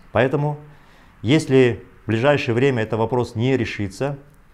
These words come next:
Демократический выбор Казахстана объявит о организации масштабного митинга по всей стране. Но если это правительство не решит этот вопрос и не отступит. А если отступит, хорошо. Тем других у нас много.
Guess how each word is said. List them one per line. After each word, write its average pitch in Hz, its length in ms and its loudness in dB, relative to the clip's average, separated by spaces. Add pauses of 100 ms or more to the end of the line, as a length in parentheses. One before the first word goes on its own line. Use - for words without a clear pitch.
(340)
Демократический 131 580 0
выбор 139 300 2
Казахстана 120 540 0
объявит 147 520 0
о 143 380 0
организации 117 1000 0 (320)
масштабного 131 560 2
митинга 120 460 -2
по 104 200 -6
всей 107 280 -2
стране. 98 400 -4
Но 98 180 2
если 151 400 2
это 127 220 0
правительство 113 760 -4
не 117 160 2
решит 117 300 -2
этот 87 160 -8
вопрос 135 480 -2 (500)
и 127 100 2
не 131 100 4
отступит. 131 560 0 (580)
А 107 80 -2
если 120 160 2
отступит, 220 380 -2
хорошо. 120 640 0 (560)
Тем 185 240 2
других 110 340 0
у 101 60 -4
нас 95 160 -4
много. 147 500 0